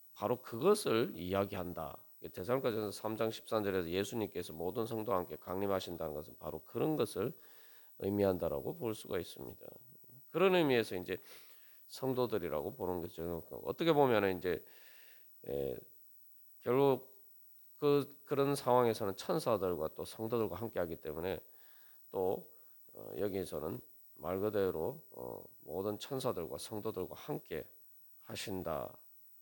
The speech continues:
그런 의미로 볼 수도 있습니다. 그러나 이제 여기서 이제 초점은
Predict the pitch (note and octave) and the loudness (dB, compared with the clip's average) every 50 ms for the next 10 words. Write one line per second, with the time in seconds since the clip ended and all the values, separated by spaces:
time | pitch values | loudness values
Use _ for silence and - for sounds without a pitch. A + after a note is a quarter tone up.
0 | - - - - - - B2+ B2+ C3+ B2 A2 G#2 G#2 G2+ G2+ F2+ E2+ - - F#2+ | -20 -20 -20 -18 -8 -4 0 2 4 4 6 4 4 2 2 0 0 -4 -4 -8
1 | F2+ - - - - C#2+ D2 C#2+ - - - - - - - C#3 D3 C#3 A2+ - | -8 -8 -10 -10 -8 -8 -8 -8 -12 -14 -16 -18 -14 -6 0 4 6 6 6 4
2 | - - - - - - - - - - - - - - G#2+ G#2+ A2 B2+ C#3 C3+ | 2 -4 -20 -20 -20 -20 -20 -20 -20 -20 -20 -20 -10 -2 2 4 6 6 8 6
3 | C3 A2 A#2 G2+ E2+ F2+ F#2 - - - F3+ E3 - - G#2+ F#2+ G2+ A#2+ A2+ F#2 | 4 4 4 0 0 0 -2 -2 -2 -4 -4 -2 0 2 2 4 6 4 4 2
4 | - | 0